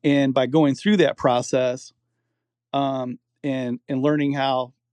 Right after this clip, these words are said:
you know, to make things work a lot better, you know, through, uh, learning, you know, like, what a parametric E Q was, you know, and, uh, and then learning how to time align things and,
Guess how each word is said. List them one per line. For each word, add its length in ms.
you 100
know, 120
to 60
make 240
things 260
work 260
a 40
lot 240
better, 300
you 120
know, 140
through, 460
uh, 400
learning, 540
you 100
know, 200
like, 220
what 160
a 60
parametric 580
E 140
Q 260
was, 400
you 100
know, 460
and, 360
uh, 320
and 160
then 300
learning 240
how 280
to 200
time 280
align 300
things 460
and, 200